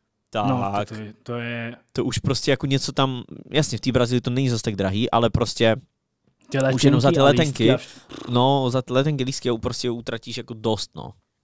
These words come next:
Speaker 1: No, hodně. A to jisté,
Speaker 2: No.
Speaker 1: kámo, jsou majstra světa v U S A, keď budú.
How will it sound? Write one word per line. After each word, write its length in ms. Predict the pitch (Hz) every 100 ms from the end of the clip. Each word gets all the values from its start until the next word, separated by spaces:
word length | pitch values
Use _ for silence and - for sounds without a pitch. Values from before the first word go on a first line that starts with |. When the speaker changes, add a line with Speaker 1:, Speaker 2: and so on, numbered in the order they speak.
| _ _ _ _ _ -
Speaker 1:
No, 60 | 113
hodně. 460 | 143 147 127 104 - _ _ _ _ _
A 60 | 123
to 120 | 151
jisté, 180 | 147 156
Speaker 2:
No. 40 |
Speaker 1:
kámo, 240 | 147 139 139
jsou 140 | 147
majstra 280 | 139 143 143
světa 220 | 143 143
v 60 | 127
U 120 | 139
S 140 | 135 135
A, 120 | 135
keď 160 | 139 110
budú. 280 | 107 104